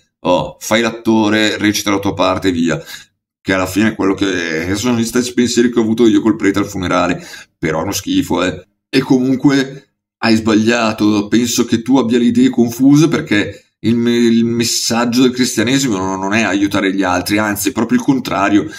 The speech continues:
è aiuta il prossimo tuo, ma il prossimo tuo inteso solo con pro-, proprio quello che sta in prossimità, i vicini, quindi quelli della tua famiglia, la tua tribù, il tuo gruppo,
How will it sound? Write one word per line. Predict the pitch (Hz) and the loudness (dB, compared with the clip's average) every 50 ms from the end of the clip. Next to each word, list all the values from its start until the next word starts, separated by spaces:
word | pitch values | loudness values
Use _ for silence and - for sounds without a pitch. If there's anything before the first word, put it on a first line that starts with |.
| - - - - | -16 -18 -14 -6
è | - 107 117 113 - - - - - _ - | -2 0 0 0 0 -4 -8 -14 -16 _ -2
aiuta | - 107 110 117 147 160 156 147 | 0 2 4 4 4 4 2 0
il | 113 - | -2 -2
prossimo | - - 131 - - 127 113 104 104 | -2 -4 -4 -2 -4 -2 -2 -4 -2
tuo, | - 120 117 120 123 120 123 139 143 143 - - - - - | -2 0 2 4 4 4 4 4 2 0 -4 -8 -16 -16 -8
ma | 92 101 104 101 | -4 -2 -2 -2
il | 98 | -2
prossimo | 101 113 123 120 - 113 113 110 | -2 -2 -4 -2 -2 -2 -2 0
tuo | 110 123 135 | 2 2 2
inteso | 143 - 127 110 104 101 113 - - - _ - | 2 4 2 2 2 2 0 -4 -8 -12 _ -18
solo | 262 - - - - 143 139 139 139 143 147 | -12 -8 -6 -4 -2 0 0 2 2 2 2
con | - 143 127 123 127 120 113 - | 2 2 2 2 2 0 -2 -2
pro-, | 147 139 139 - - - _ _ | -4 -4 -4 -6 -6 -12 _ _
proprio | - 139 - 151 - | -4 -2 0 0 0
quello | - 135 135 | 2 0 0
che | 131 - 135 | 0 -2 -4
sta | - - - 131 | -4 -4 -2 -2
in | 135 123 | -2 -2
prossimità, | 131 123 - - 113 110 110 110 131 117 110 101 - - - - - | -2 -2 -2 -2 -2 -4 -2 -2 -2 -2 -2 -4 -6 -12 -18 -10 -4
i | 101 107 | -2 0
vicini, | 107 113 110 - 131 135 123 107 | 0 0 0 0 2 2 2 2
quindi | - 120 127 123 113 | 0 0 2 2 2
quelli | - 101 101 104 | 2 2 2 2
della | 104 104 | 2 2
tua | 104 120 113 | 0 -2 -4
famiglia, | - 98 104 120 139 139 135 131 | -2 -4 -4 -2 0 0 2 0
la | 107 101 | 0 0
tua | - 107 107 | 0 -2 -4
tribù, | - 104 101 92 95 110 131 143 147 147 - - - - - | -2 -4 -4 0 2 6 6 6 6 4 0 -6 -18 -4 0
il | 113 123 120 | 0 0 2
tuo | 113 117 110 | 4 2 2
gruppo, | 110 120 139 143 143 - 147 139 143 | 4 4 4 4 4 2 0 0 -2